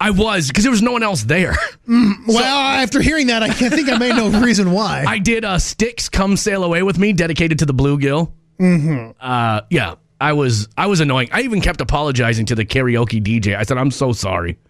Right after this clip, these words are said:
Speaker 2: I'm sorry, you were, you were giving dedications?
Speaker 1: <laughs> Well, to my boat. Do you know the song "Come Sail Away" by Styx?
Speaker 2: I, I'm aware of it.
Speaker 1: Well, that used to be, okay, when we would go out on the boat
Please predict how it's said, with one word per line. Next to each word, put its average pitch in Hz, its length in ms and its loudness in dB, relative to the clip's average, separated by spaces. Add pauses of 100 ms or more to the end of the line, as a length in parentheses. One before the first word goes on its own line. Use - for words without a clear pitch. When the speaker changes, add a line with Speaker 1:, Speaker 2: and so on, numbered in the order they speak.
(120)
Speaker 2:
I'm 214 140 4
sorry, 151 420 0
you 135 180 0
were, 185 180 -2 (400)
you 185 100 4
were 277 80 2
giving 202 300 2
dedications? 175 1200 0
Speaker 1:
<laughs> - 60 -20 (100)
Well, 349 280 -2
to - 160 -2
my 254 160 2
boat. 240 500 -4
Do 185 160 0
you 269 80 4
know 302 80 -2
the 269 80 -2
song 240 260 -2
"Come 226 220 -2
Sail 226 240 -2
Away" 214 220 0
by 190 160 0
Styx? - 520 -4 (140)
Speaker 2:
I, 208 320 -2
I'm 254 100 2
aware 226 400 -2
of 127 120 -10
it. - 360 -6 (220)
Speaker 1:
Well, 214 120 0
that 233 160 -2
used 262 180 0
to 226 80 0
be, 208 180 -2
okay, 180 220 0
when 170 140 2
we 196 100 0
would 190 120 -6
go 175 160 -2
out 185 140 -2
on 180 160 0
the 170 80 2
boat 135 400 -2